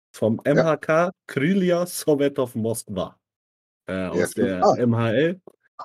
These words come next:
Speaker 1: Ähm, kommt aus, äh, Gus Krustalny. <laughs>
Speaker 2: Das ist
Speaker 1: Ähm,
Speaker 2: richtig.
Speaker 1: relativ,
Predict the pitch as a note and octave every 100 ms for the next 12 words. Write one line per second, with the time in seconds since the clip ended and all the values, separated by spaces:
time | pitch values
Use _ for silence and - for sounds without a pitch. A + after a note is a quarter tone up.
0 | - _ _ B2 B2 B2+ B2 B2+ A#2+ A#2
1 | - - D#3+ E3 - C#3 C#3 - _ -
2 | B2+ B2 A#2+ A#2 A#2+ - _ _ _ _
3 | _ _ _ _ - A2+ D3 A#3 - -
4 | - E3 F#3 F3+ C3+ E3 C#3+ G2+ D#2+ -
5 | - - - D3 - _ _ _ _ _
6 | - - - _ - A#2+ B2+ C#3+ B2+ D3+
7 | E3+ E3+ E3+ D#3+ -